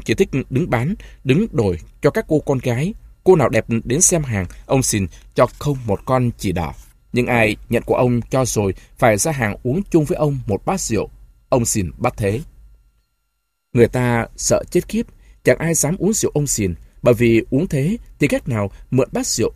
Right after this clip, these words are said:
mà thề lấy nhau. Bọn các cô trong làng xuống chợ càng không dám bén mảng. Mặc ông Xìn mời khéo và đưa cho tha hồ ngắm nghía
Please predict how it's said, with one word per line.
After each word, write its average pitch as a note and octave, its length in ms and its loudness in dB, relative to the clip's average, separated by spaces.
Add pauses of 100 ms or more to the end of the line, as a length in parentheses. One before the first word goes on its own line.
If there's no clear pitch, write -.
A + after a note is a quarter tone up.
(120)
mà G2+ 320 0 (100)
thề F#2 280 -2
lấy G#2+ 140 2
nhau. C#3 300 -4 (1000)
Bọn G#2 360 2
các - 160 -4
cô C3 160 2
trong B2 200 -2
làng F#2 260 -4
xuống - 280 -4
chợ - 240 -6 (260)
càng F#2+ 280 0
không C#3+ 180 -2
dám D3 440 -2 (140)
bén B2+ 180 0
mảng. G2+ 240 -4 (800)
Mặc - 160 0 (200)
ông F3 140 0
Xìn A2 280 0
mời G2+ 320 0
khéo A#2+ 340 -4 (140)
và F2+ 360 -4
đưa C#3+ 100 0
cho D3 120 -2
tha C#3+ 260 -6
hồ F#2+ 240 -2
ngắm C3 180 -2
nghía C#3 220 0